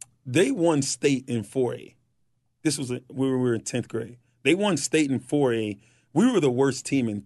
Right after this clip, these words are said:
three A. But my athletic director decides he wanna schedule them for homecoming.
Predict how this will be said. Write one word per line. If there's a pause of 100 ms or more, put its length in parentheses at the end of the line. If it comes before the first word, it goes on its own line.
three
A. (380)
But (880)
my (800)
athletic
director
decides
he
wanna
schedule
them (800)
for
homecoming.